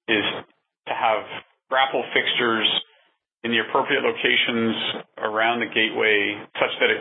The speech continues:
can inspect all exterior surfaces and manipulate payloads and offer them to and from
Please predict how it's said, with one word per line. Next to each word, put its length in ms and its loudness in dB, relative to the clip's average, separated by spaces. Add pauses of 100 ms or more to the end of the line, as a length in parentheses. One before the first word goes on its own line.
can 80 0
inspect 460 -2
all 220 0
exterior 560 0 (120)
surfaces 560 -2 (760)
and 520 0 (600)
manipulate 520 2 (160)
payloads 520 0 (240)
and 240 0
offer 400 2
them 320 0 (400)
to 80 2 (160)
and 140 -2 (180)
from 240 2